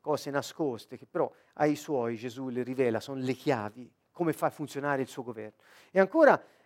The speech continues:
Matteo tredici gli rispose: "Perché a voi è dato di conoscere i misteri del regno dei cieli, ma a loro no. Infatti chi ha gli sarà dato e sarà nell'abbondanza, chi invece non ha perderà anche quello che ha."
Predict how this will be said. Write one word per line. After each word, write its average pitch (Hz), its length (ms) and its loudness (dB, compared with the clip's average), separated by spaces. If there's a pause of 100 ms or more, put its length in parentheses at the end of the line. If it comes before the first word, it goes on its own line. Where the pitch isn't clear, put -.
Matteo 208 680 6
tredici 247 560 6
gli 196 100 8
rispose: 233 480 4
"Perché 180 180 4
a 175 40 6
voi 294 400 8
è 190 80 8
dato 240 320 6
di 196 100 -2
conoscere 226 560 6
i 185 80 4
misteri 190 640 4
del 151 140 6
regno 147 240 0
dei 135 100 -2
cieli, 135 320 0
ma 220 80 4
a 262 60 10
loro 247 340 10
no. 220 400 4 (300)
Infatti 208 840 4
chi 220 180 2
ha 294 300 8 (680)
gli 196 60 0
sarà 214 260 8
dato 156 540 4
e 190 60 -2
sarà 233 260 4
nell'abbondanza, 196 880 4
chi 262 180 -2
invece 240 320 2
non 302 160 6
ha 196 240 6
perderà 220 340 6
anche 170 220 0
quello 139 260 -2
che 107 100 -14
ha." - 100 -18